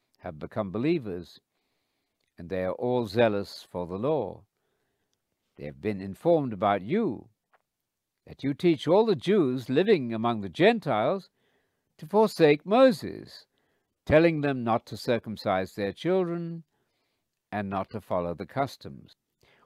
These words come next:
What then can be done? Doubtless they will hear that you have come. So then, do what we tell you. We have four men who have taken a vow. Take them and purify yourself with them,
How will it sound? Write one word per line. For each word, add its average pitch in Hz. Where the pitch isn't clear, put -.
What 226
then 202
can 170
be 156
done? 139
Doubtless -
they 123
will 101
hear 175
that 104
you 139
have 127
come. 147
So 220
then, 156
do 220
what 247
we 165
tell 147
you. -
We 98
have 107
four 226
men 151
who -
have 120
taken 110
a 104
vow. 101
Take 247
them 127
and 117
purify 190
yourself 131
with 143
them, 101